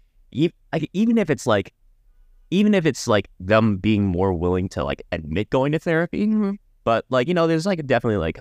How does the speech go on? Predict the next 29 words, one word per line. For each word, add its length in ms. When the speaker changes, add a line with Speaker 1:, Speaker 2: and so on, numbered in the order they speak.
Speaker 1:
like, 180
a 40
masculine, 520
like, 300
macho 400
tough 240
guy 260
sort 200
of 80
deal 160
going 240
on 240
that 140
makes 200
it 80
a 60
little 300
bit 100
harder 300
for 140
guys 520
versus 360
girls 380
to 100
go 100
to 80
therapy, 300
at 80
least. 140